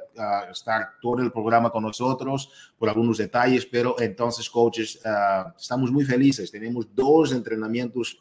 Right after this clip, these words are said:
impresionantes este lunes de Movimiento Latino. Entonces, que vamos a empezar entonces así con los anuncios. Vamos a sortear una bicicleta de la Mix Bike, ¿ok? Los coaches de Puerto Rico,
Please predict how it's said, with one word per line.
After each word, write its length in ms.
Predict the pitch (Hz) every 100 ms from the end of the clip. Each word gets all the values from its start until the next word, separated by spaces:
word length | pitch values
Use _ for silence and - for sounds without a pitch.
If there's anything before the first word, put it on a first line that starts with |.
| _
impresionantes 920 | 139 131 135 113 104 107 104 120 113 113
este 180 | -
lunes 260 | 107 110 104
de 60 | 98
Movimiento 400 | 92 98 104 107
Latino. 540 | 90 120 131 139 139 - - -
Entonces, 380 | 110 127 123 123
que 60 |
vamos 160 | 156 180
a 60 |
empezar 280 | 165 156 170
entonces 480 | 156 165 175 147 160
así 400 | 151 - 190 190
con 340 | 196 220 220
los 200 | 185 175
anuncios. 600 | 170 185 202 170 175 120
Vamos 280 | 120 170 180
a 60 | 170
sortear 600 | 160 143 147 156 180 185
una 180 | 185 175
bicicleta 1120 | 143 143 - 160 165 - 127 120 147 180 - _ _ _ _ _ _
de 140 | - 123
la 120 | 120
Mix 360 | 123 165 160 127
Bike, 460 | 117 117 165 -
¿ok? 180 | 120 117 131 165 - - - -
Los 240 | 120 117
coaches 400 | - 170 175 175
de 100 | 156
Puerto 320 | 139 127 127
Rico, 480 | 123 151 143 156 151